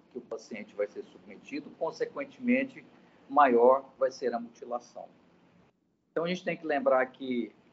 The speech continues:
a, a, a boca, né, ela, ela constitui parte da face.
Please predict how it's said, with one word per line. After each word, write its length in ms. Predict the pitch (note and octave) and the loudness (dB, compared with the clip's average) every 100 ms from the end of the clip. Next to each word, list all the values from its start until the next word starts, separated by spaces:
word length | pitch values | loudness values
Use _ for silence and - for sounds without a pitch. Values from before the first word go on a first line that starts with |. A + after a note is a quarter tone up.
| - | -8
a, 520 | A2+ G#2+ G2+ F#2+ F#2+ - _ _ - | -6 -2 -2 -4 -8 -16 _ _ -12
a, 120 | A2 _ - | -12 _ -6
a 80 | A#2 | -6
boca, 680 | - B2 F3 F3+ - G2+ F2 | -2 0 0 -2 -8 -8 -6
né, 200 | G#2+ D#3 - - | -6 -6 -6 -10
ela, 320 | A#2 B2+ B2 | -4 -4 -4
ela 200 | - A#2+ | -6 -8
constitui 640 | A#2+ D#3 D#3 - - D#3 F3 | -6 -10 -12 -14 -8 -4 -4
parte 440 | - E3+ F3+ F3 | 0 2 2 0
da 160 | C#3 B2+ | 0 0
face. 580 | - C#3 C#3+ - - | 2 2 2 0 -16